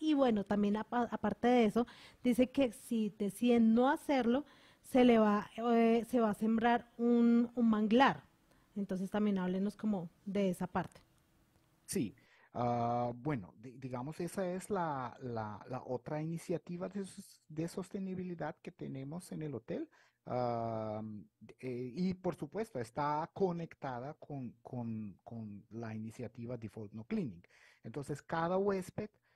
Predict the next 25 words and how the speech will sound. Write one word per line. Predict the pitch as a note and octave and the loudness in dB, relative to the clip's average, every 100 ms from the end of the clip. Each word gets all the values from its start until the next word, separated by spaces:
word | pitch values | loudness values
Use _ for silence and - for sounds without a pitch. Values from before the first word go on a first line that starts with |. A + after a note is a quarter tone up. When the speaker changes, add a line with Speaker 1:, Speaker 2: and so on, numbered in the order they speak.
| _ _ _ | _ _ _
Speaker 2:
que, | E3 D3+ D3 C#3 C3 - - | -4 -2 -2 -4 -8 -12 -10
ah, | A#2+ A2+ A2 | -6 -4 -6
está | - B2 - C3+ | -8 -10 -6 -6
de | C#3 | -2
acuerdo | E3 - F#3+ F#3+ F3+ A#3 - - | -4 -2 -4 -4 -6 -10 -10 -10
con, | D3+ C3 A#2+ A2+ A2+ G2+ F2+ _ _ - | -6 -6 -6 -8 -8 -10 -14 _ _ -16
con, | A2 G2+ G2 F#2+ | -12 -12 -12 -16
ah, | F#2 F2+ F2+ F2 F2+ | -18 -18 -18 -18 -18
digamos, | F#2 G#2+ G2 A2 - - | -16 -12 -10 -12 -16 -12
no | C3+ C3 C3 | -6 -2 0
limpieza | C3 C3 C3 C3+ - E3+ | 0 -4 -8 -10 -10 -10
de | D#3+ C#3 | -8 -8
la | A#2+ A2 | -8 -10
habitación, | A#2 A2 G#2 F#2+ F#2+ - D#3 A#3+ _ _ _ | -10 -12 -14 -16 -14 -10 -8 -8 _ _ _
nosotros | - A#2+ A2+ C3+ - D#3 - _ | -12 -12 -8 -10 -8 -8 -10 _
en | D3 C#3+ C#3 | -6 -4 -4
nombre | D3 D3 D3 D#3 A#3 | -4 -4 -6 -10 -12
de | F3+ B2+ B2 B2 | -12 -8 -8 -8
este | B2+ - D3 | -12 -8 -8
huésped | C#3 C#3+ D3 - G3 G3 _ | -6 -6 -6 -10 -16 -16 _
sembramos, | - - B2+ A#2 A#2 A2+ B2+ C3+ - _ _ _ _ | -14 -10 -8 -6 -4 -4 -8 -12 -18 _ _ _ _
ah, | - A2 G#2+ G2+ | -14 -12 -12 -14
sembramos | - B2 A#2 A2+ C3+ - | -10 -8 -8 -8 -10 -10
un | D3+ | -6
mangle, | C3+ C3 B2 B2+ G3 | -4 -2 -4 -6 -8